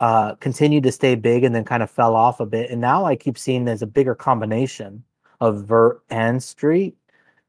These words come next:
and I like it, you know, I, and that kinda, that draws some similarities back to paintball, where it's like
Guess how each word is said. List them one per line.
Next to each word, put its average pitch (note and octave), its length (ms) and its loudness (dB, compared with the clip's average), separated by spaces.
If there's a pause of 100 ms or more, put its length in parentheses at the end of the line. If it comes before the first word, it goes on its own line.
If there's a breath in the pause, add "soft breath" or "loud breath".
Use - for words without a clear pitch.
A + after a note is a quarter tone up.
and A2+ 300 -4
I B2+ 180 4
like G#2+ 320 0
it, G2 180 -14 (280)
you A2+ 120 -6
know, G#2+ 140 -8
I, G#2+ 260 -12 (200)
and A#2+ 540 -6
that D3+ 180 0
kinda, B2+ 320 2 (240)
that B2+ 240 0
draws D#3+ 340 4
some C3 160 -2
similarities A#2+ 640 4
back A#2 280 2
to B2 100 -8
paintball, A#2 640 -4 (480 soft breath)
where A#2 240 2
it's A2+ 240 0
like A2 340 2